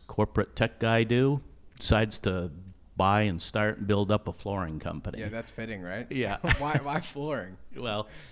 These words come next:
Speaker 1: because my wife, uh, is an award-winning interior designer, so
Speaker 2: Oh,
Speaker 1: it's
Speaker 2: yeah,
Speaker 1: more
Speaker 2: yeah.
Speaker 1: her passion,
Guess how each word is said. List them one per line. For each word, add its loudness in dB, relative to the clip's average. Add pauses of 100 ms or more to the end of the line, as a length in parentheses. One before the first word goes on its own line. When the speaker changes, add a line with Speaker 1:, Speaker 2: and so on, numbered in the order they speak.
(180)
Speaker 1:
because 6
my 6
wife, 2
uh, 0 (600)
is 0
an 2
award-winning 2
interior 2
designer, -2
so 2
Speaker 2:
Oh, 4
Speaker 1:
it's -2
Speaker 2:
yeah, -6
Speaker 1:
more 0
Speaker 2:
yeah. -10 (320)
Speaker 1:
her 4
passion, 2